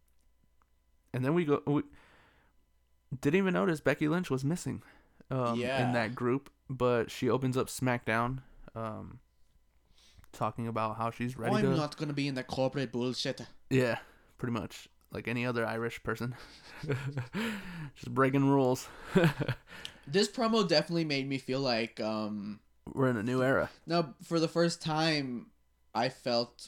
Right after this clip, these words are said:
Speaker 2: what everybody has been saying about her being very Steve Austin-like. Um,
Speaker 1: Yeah.
Speaker 2: I don't think anything she's done before personally stood out as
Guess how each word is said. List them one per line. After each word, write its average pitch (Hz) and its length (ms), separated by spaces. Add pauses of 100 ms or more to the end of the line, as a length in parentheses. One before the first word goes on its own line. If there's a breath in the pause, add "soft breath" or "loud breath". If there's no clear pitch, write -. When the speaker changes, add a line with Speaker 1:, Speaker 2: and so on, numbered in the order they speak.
Speaker 2:
what 113 220
everybody 113 460
has 107 120
been 107 160
saying 104 380
about 90 260
her 101 260
being 104 240
very 85 200
Steve 87 240
Austin-like. 78 760 (800 soft breath)
Um, 92 800
Speaker 1:
Yeah. 117 300 (1080)
Speaker 2:
I 127 80
don't 131 160
think 135 160
anything 123 840
she's 117 220
done 117 180
before 107 560 (160)
personally 110 800
stood 113 380
out 104 200
as 98 460